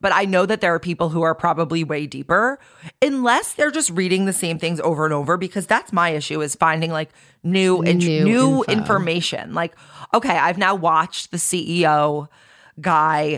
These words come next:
Speaker 1: talk about the bathroom inside the sub.
Speaker 2: So
Speaker 1: I've
Speaker 2: what's
Speaker 1: now
Speaker 2: the bathroom?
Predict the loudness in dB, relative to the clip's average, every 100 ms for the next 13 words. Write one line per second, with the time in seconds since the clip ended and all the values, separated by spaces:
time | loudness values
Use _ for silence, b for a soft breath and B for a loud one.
0 | -2 0 2 2 2 2 2 -2 -8 b
1 | b b b _ -2 2 2 0 0 2
2 | 2 2 0 0 0 0 -4 -2 2 2
3 | 2 0 0 2 4 2 2 0 0 -2
4 | -6 -6